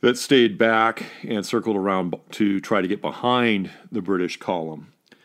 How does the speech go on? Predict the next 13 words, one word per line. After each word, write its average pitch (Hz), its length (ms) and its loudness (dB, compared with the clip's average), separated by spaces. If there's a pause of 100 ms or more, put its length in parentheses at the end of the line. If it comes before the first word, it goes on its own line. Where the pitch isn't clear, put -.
(600)
And, 101 440 -2
uh, 87 260 0 (1400)
the 110 100 0
British 120 420 2
hit 113 280 2
a 98 80 -4
bridge 101 680 0 (560)
where 98 340 0
it 92 200 -2
crossed 95 400 0
a 92 40 -4
brook. 92 440 0
Now, 95 220 -2